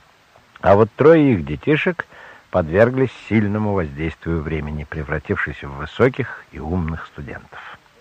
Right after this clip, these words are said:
Институт Кеннона при Вильсоновском центре занимается продвинутым изучением России и Восточной Европы. Три комнаты и библиотека с овальным столом,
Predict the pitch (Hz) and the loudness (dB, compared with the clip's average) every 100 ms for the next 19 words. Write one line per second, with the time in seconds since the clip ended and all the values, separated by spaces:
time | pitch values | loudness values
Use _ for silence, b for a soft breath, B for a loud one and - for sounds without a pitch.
0 | b b b b b b _ _ _ _ | b b b b b b _ _ _ _
1 | 120 131 175 185 196 - 165 156 147 139 | -2 0 -2 0 0 4 4 4 4 2
2 | - - 87 90 117 - 92 - 82 80 | -2 -10 -4 -2 -2 -2 -6 -4 -8 -6
3 | - 156 160 131 101 95 127 147 - 113 | -2 -4 -2 -4 -2 -2 0 -2 -6 -4
4 | 95 76 90 127 120 107 92 80 78 101 | -4 -2 -2 -2 -2 -2 -4 -4 -4 -2
5 | 92 85 76 73 - - 139 131 98 71 | 0 -2 -4 -8 -10 -6 -6 -4 -4 -6
6 | - 92 - 82 78 67 71 - - _ | -8 -10 -8 -8 -8 -10 -18 -18 -20 _
7 | _ B B B B B B B - 170 | _ B B B B B B B -2 -2
8 | 185 175 160 151 131 110 87 87 80 147 | 4 4 4 -2 -2 -2 0 0 0 -4
9 | 139 - 123 117 113 110 - 110 110 117 | -4 0 2 4 2 -2 -2 0 4 4